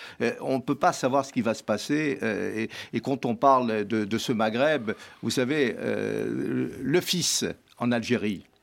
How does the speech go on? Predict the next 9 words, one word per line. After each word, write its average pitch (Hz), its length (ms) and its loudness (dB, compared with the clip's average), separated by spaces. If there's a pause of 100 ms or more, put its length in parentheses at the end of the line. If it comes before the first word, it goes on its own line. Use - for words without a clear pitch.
(960)
des 131 180 2
massacres, 139 600 4 (1300)
la 131 160 4
France - 580 0 (1000)
n'a 123 240 4
pas 170 480 4
fait 147 380 2
le 110 180 0
nécessaire 107 800 -2